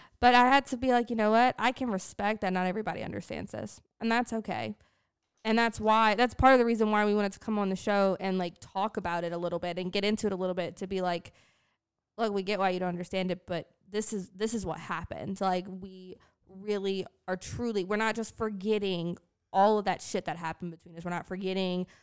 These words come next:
the hurt that we caused each other. We're not forgetting the drama that we ensued between each other. We're not forgetting any of that. We're just, we're actually using that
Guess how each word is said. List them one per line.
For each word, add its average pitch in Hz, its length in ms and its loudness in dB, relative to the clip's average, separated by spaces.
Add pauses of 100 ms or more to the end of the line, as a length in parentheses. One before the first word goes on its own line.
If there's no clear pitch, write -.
(340)
the 214 80 -2
hurt 196 260 -4
that 180 100 -2
we 185 140 -4
caused 180 320 0
each 185 140 -14
other. 175 220 -6
We're 165 80 -4
not 156 180 -8
forgetting 180 400 -6
the 196 80 -2
drama 202 360 2
that 180 240 -2
we 175 360 -6 (500)
ensued 190 460 -4
between 180 260 -14
each 175 140 -4
other. 170 360 -4
We're 185 100 -2
not 180 200 -2
forgetting 202 460 0
any 175 180 -2
of 165 160 -4
that. 160 400 -4 (220)
We're 185 100 -18
just, 202 300 -10
we're 220 260 -2
actually 220 320 -2
using 214 360 0
that 214 260 0